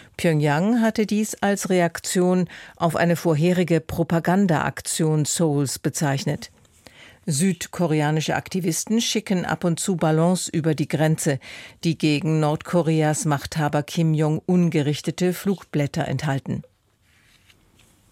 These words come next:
Borussia Dortmund hat das Endspiel der Fußball-Champions League verloren. Die Mannschaft unterlag Real Madrid in London mit null zu zwei.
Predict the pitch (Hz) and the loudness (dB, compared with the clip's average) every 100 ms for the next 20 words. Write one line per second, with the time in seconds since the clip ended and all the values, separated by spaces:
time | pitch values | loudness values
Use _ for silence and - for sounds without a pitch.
0 | - - _ - - - - - - - | -20 -20 _ -20 -20 -20 -20 -20 -20 -20
1 | - - _ _ - 208 202 240 240 208 | -20 -20 _ _ -2 2 2 2 2 2
2 | 180 190 233 240 233 233 - 202 202 - | 2 2 2 4 4 2 0 -2 -2 -2
3 | 180 170 - 165 165 - 165 160 151 143 | 0 0 0 0 0 -2 0 2 2 0
4 | - 170 - 143 139 165 135 151 135 151 | 0 -2 0 -2 0 -2 0 -2 -2 0
5 | 147 - - 190 180 151 131 139 - _ | -2 -4 -4 0 4 2 2 -2 -4 _
6 | _ - - - - - - 156 151 151 | _ -20 -20 -20 -20 -20 -4 0 2 2
7 | - 151 - 170 165 160 165 175 - 156 | 0 -2 0 -2 2 2 2 2 2 2
8 | 151 156 151 147 185 - 160 151 165 180 | 4 2 0 0 -2 0 0 2 2 2
9 | 202 208 190 - 185 170 160 - 175 - | 2 4 2 0 2 4 2 0 -2 -2
10 | 165 147 135 | -2 0 -2